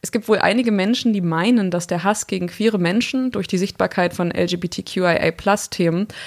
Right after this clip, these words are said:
dem Pride Month und den C S Ds kommt und deswegen die Gesellschaft gespalten wird. Lasst euch nicht verunsichern. Wisst ihr, wer wirklich für Hass und Hetze sorgt? Genau,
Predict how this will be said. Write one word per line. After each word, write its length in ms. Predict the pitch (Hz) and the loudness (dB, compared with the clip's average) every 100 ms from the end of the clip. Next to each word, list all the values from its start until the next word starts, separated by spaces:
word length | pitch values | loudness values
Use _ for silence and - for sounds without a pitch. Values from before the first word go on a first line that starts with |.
| - - | -8 -2
dem 80 | 180 | 0
Pride 360 | - 180 185 | 6 6 6
Month 320 | 220 220 247 - | 4 4 2 2
und 120 | 196 | 0
den 120 | 190 | 0
C 180 | - 185 | 0 -2
S 140 | 185 | -2
Ds 260 | - 196 - | 0 -2 -2
kommt 400 | - 143 - - - - | -6 -6 -6 -12 -20 -6
und 200 | 180 180 | 0 0
deswegen 420 | 196 202 202 202 | 2 2 2 0
die 100 | 175 | 0
Gesellschaft 460 | 160 170 202 208 - | 0 2 2 0 -2
gespalten 520 | 170 151 151 156 143 | -4 -2 -2 -2 -4
wird. 180 | 143 - - - - - - | -6 -10 -20 -20 -20 -16 0
Lasst 160 | 190 208 | 2 4
euch 140 | 208 | 2
nicht 240 | 202 220 - | 4 2 2
verunsichern. 720 | 220 196 214 240 254 269 277 233 | 2 4 2 0 -2 -4 -6 -2
Wisst 200 | 233 262 | -2 0
ihr, 160 | 226 202 | 2 4
wer 200 | 196 180 | 4 4
wirklich 340 | 226 214 180 | 0 0 -4
für 160 | - 170 | -2 -2
Hass 160 | 180 | -2
und 140 | - 170 | -4 -2
Hetze 260 | 175 - | -2 -2
sorgt? 420 | 165 160 - - - | -2 0 -2 -4 -2
Genau, 380 | 208 208 196 170 | 2 4 4 2